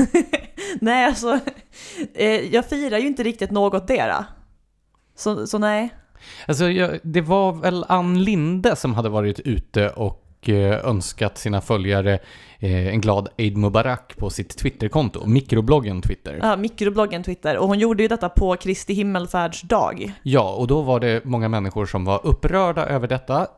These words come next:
Speaker 2: och, som på beställning, eh, över att hon inte önskade människor en glad Kristi himmelfärd. Men handen på hjärtat, när hörde du senast någon önska någon annan en glad Kristi himmelfärd? Det gör man väl ändå inte?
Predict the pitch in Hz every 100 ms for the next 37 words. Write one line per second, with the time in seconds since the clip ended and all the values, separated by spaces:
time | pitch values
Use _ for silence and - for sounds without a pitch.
0 | _ - - - - 127 117 107 104 -
1 | 98 98 127 185 - - - - - 107
2 | 101 98 95 98 - - 113 104 107 104
3 | - 98 98 - 120 92 110 107 101 90
4 | 104 98 95 90 98 95 98 98 - 117
5 | - 110 127 113 104 - 127 104 127 135
6 | 127 175 156 131 147 143 - 123 120 139
7 | 147 - 165 143 117 135 107 - 104 92
8 | 90 104 95 98 104 92 - 104 98 95
9 | 90 90 90 101 95 - 101 - 104 95
10 | - - 104 123 127 208 143 90 90 90
11 | 85 -